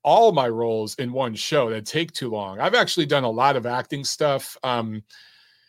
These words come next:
I haven't in several years, though. I, I just, I got so busy with boxing that it just overtook all the, the industry, the acting industry stuff I was doing. And then when we moved out here, it was about building this house and then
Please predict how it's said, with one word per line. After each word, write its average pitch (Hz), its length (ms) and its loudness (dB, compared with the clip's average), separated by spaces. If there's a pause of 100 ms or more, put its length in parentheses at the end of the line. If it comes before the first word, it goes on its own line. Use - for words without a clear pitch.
(420)
I 139 80 2
haven't 147 320 4
in 104 120 -4
several 123 460 2
years, 120 360 -4
though. 101 260 -6
I, 120 220 -4
I 123 40 -2
just, 131 260 -4
I 143 60 -2
got 131 180 0
so 175 300 4
busy 135 300 -2
with 117 260 -4
boxing 117 720 0
that 117 200 0
it 107 180 -2 (180)
just - 260 -6 (400)
overtook 135 640 2 (120)
all 123 200 4
the, 107 240 -2 (160)
the 117 220 -12
industry, 123 420 -4
the 117 220 -6
acting 135 320 0
industry 107 340 -6
stuff - 280 -6
I 107 80 -6
was 104 140 -10
doing. 107 360 -6 (380)
And 139 120 -2
then 160 140 4
when 151 140 2
we 139 100 0
moved 135 280 -2
out 117 160 0
here, 139 540 0 (720)
it 165 80 0
was 151 140 -2
about 139 280 4
building 147 260 4
this 127 160 -4
house 135 420 0
and 120 80 -6
then 113 240 -6